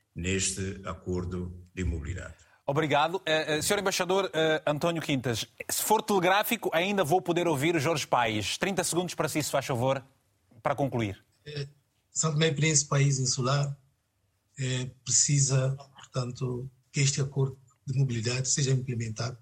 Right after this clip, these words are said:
Speaker 3: em toda, em toda a sua vertente. É tranquilizar os nossos concidadãos, tranquilizar de que, de facto,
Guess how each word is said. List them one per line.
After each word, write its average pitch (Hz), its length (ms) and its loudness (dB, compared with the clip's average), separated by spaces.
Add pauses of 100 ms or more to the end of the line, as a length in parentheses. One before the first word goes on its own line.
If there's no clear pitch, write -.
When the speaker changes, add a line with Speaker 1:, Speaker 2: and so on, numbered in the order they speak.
(720)
Speaker 3:
em 123 160 -2
toda, 131 680 0 (400)
em 123 80 -6
toda 131 160 2
a 127 40 2
sua 117 180 0
vertente. - 560 -10 (640)
É 127 160 -2
tranquilizar 123 840 -2 (380)
os 104 140 -8
nossos 113 260 -2
concidadãos, 123 880 -4 (420)
tranquilizar 117 800 -2 (560)
de 123 80 -6
que, 120 240 -4
de 120 100 -6
facto, 135 480 -2